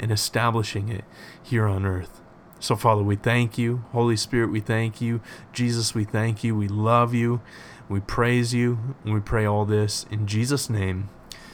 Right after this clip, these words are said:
Amen. Well, this is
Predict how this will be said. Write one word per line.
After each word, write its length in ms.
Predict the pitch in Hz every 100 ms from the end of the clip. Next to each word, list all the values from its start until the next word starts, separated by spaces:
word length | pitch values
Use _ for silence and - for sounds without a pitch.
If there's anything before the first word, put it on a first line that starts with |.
| - -
Amen. 540 | 95 98 95 92 87 90 - - - - - - -
Well, 260 | 135 131 - - - - -
this 260 | 151 170 -
is 260 | 151 135